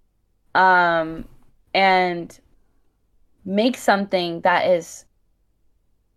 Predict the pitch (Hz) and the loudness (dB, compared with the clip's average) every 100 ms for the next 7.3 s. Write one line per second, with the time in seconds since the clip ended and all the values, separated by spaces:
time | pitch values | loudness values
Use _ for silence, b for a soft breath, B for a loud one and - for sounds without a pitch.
0 | _ - 202 185 240 311 339 247 262 202 | _ 0 2 2 0 -2 -6 0 0 2
1 | 220 208 185 180 220 277 B B B B | -2 -4 -4 -4 -4 -8 B B B B
2 | - 233 196 214 - 226 233 269 311 B | -12 0 2 2 -2 -6 -4 -4 -8 B
3 | B B - 196 196 185 180 175 180 - | B B -2 2 4 4 2 -2 -10 0
4 | 208 202 190 - _ _ _ _ _ _ | 4 6 4 -4 _ _ _ _ _ _
5 | - 226 202 - 208 202 - 240 208 196 | -4 -2 -4 -2 2 2 2 -4 0 2
6 | 220 - 214 220 214 202 - 208 190 190 | 0 -2 -4 0 2 0 -2 -6 -4 -4
7 | 175 180 | -4 -8